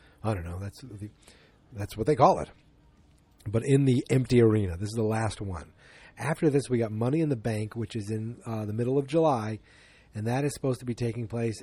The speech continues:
at an actual place in Texas, um, with actual crowds. So that should be, um, that should be wild. And they switched this. Didn't, was, isn't usually, 'cause, like,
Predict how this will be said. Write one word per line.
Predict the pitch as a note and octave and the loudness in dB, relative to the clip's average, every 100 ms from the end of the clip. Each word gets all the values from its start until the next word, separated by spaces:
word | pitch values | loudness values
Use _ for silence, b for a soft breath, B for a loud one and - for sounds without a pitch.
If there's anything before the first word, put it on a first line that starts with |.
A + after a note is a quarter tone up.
| - | -10
at | A2 G#2 | -8 -6
an | G2 | -8
actual | A2+ A#2 D3+ | -8 -4 -4
place | - B2+ B2 A#2 | -2 -4 -4 -6
in | B2 | -6
Texas, | C3 G#2+ - G2+ G2+ - _ b b b b _ - | -4 -4 -6 -12 -14 -16 _ b b b b _ -12
um, | G#2 G2+ G2 F#2+ F#2+ G2 _ _ _ _ _ _ - | -8 -6 -6 -8 -10 -14 _ _ _ _ _ _ -16
with | A2 G#2+ | -10 -8
actual | G#2 G#2+ - B2 | -8 -8 -6 -8
crowds. | - G#2+ E2 - - - - _ | -6 -6 -6 -14 -20 -20 -20 _
So | - - G#2 G2+ G2 F#2+ | -18 -12 -10 -10 -12 -12
that | A2 C#3 - | -10 -10 -10
should | C#3+ A#2+ A2+ | -10 -10 -6
be, | A#2+ A2+ A2 G#2+ b b b b b _ A2 | -4 -4 -6 -10 b b b b b _ -8
um, | G#2 F#2+ F#2 F2+ _ - | -6 -6 -8 -12 _ -8
that | C#3 | -6
should | - C3 | -4 -2
be | |
wild. | A#2 G#2 A2 B2 C3+ C#3 B B | 0 2 2 2 -2 -4 B B
And | C#3 | 0
they | C#3 | 0
switched | - - C#4 - | 2 0 0 -2
this. | - - | -8 0
Didn't, | E3+ G#3 | 2 4
was, | F3 F3 | 2 2
isn't | G3+ G3 A3+ G3 - | 0 2 2 -2 -12
usually, | G3 B3 C4 A3 D#3+ | 0 4 4 6 4
'cause, | C#3 C#3 C3 - | 4 0 -2 -6
like, | C3+ C#3 | -2 -2